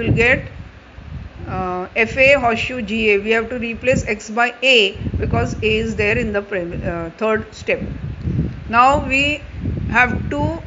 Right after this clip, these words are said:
get G A. G A is the consequent of the fourth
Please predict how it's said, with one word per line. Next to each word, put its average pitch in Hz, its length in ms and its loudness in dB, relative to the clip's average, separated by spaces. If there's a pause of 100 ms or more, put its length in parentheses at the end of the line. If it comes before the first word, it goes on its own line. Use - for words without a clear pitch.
(160)
get 247 420 4
G 240 360 4
A. - 20 4 (340)
G 254 240 -2 (140)
A - 20 8 (180)
is 233 140 -2
the 254 60 2
consequent 262 800 0
of 233 80 -6
the 233 80 -2 (100)
fourth 240 240 0